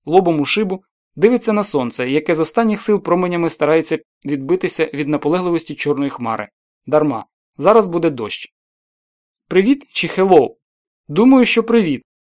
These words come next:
Я українець. Ти також з України, правда? Судячи з твого зовнішнього вигляду, так.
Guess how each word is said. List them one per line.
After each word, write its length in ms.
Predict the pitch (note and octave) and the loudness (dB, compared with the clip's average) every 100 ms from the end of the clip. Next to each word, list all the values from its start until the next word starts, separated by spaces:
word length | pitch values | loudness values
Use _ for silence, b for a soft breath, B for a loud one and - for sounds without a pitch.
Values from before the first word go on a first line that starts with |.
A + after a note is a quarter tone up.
| _ | _
Я 220 | D3 F#3 | 2 4
українець. 680 | G3+ G#3+ G3+ D3+ B2 - - _ | 4 2 2 2 0 -6 -14 _
Ти 100 | E3+ | -4
також 300 | G3 D#4 C#4 | -2 0 0
з 40 | |
України, 540 | G#3+ D#3 C#3+ A#2+ A2 A#2 | 0 2 0 0 -8 0
правда? 420 | F#3+ B3+ F#3 B2 _ _ | 4 4 2 -2 _ _
Судячи 440 | - F#3+ F3+ F3 | -6 -4 -2 -2
з 40 | D#3+ | 0
твого 180 | F#3 F3+ | 2 4
зовнішнього 460 | G#3 G#3+ - E3+ | 4 4 2 2
вигляду, 320 | F3+ A#3 G3 | 2 2 -2
так. 340 | F#3+ C3+ A#2+ | 0 0 0